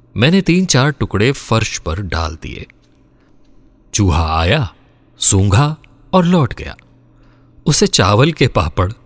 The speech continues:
पसंद नहीं। मैं चूहे की पसंद से चमत्कृत रह गया। मैंने रोटी के कुछ टुकड़े डाल दिए। वो एक के बाद एक टुकड़ा लेकर जाने लगा।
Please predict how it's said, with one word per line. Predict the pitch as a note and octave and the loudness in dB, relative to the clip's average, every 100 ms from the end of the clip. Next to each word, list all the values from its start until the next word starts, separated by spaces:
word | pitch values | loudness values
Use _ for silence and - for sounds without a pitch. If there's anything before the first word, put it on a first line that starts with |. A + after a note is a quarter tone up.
| _ | _
पसंद | C#3+ - D3+ | 0 2 0
नहीं। | G#2+ D2 F2 - _ _ _ _ _ _ _ C#3+ | -4 -4 -6 -10 _ _ _ _ _ _ _ 0
मैं | E3 | 0
चूहे | - E3 E3+ | 2 4 4
की | G3 - | 2 0
पसंद | - G#2+ - B2+ | 0 2 2 2
से | - G#2+ G2+ | 2 0 0
चमत्कृत | - G2+ G#2+ - B2 - | 0 -2 -2 -4 -6 -4
रह | D#2 D2 | -8 -8
गया। | D#2 D#2+ - _ _ _ _ _ _ _ _ _ _ _ _ _ - | -8 -10 -12 _ _ _ _ _ _ _ _ _ _ _ _ _ -4
मैंने | G2 A2+ C3 | 0 2 2
रोटी | F2+ F2+ C3+ | 2 0 0
के | C#3+ D#3 | 0 0
कुछ | D3 - | 0 -2
टुकड़े | - C3 D3 | -2 0 2
डाल | C#3 C#3 C3+ | 2 2 0
दिए। | C#3 C#3 - _ - _ _ _ _ _ _ _ _ _ _ - | -2 -6 -8 _ -20 _ _ _ _ _ _ _ _ _ _ 0
वो | E3+ - | 0 2
एक | E3 G3+ | 0 0
के | - G2 | 0 0
बाद | E2+ D#2+ | 0 -2
एक | F2 E2+ _ _ _ _ _ - | -4 -6 _ _ _ _ _ -8
टुकड़ा | C3 - D#3 | -6 -2 -2
लेकर | F2+ D#2 - A2+ | -2 -4 -2 -2
जाने | - F2+ D#2 | 0 -2 -4
लगा। | E2 - | -10 -14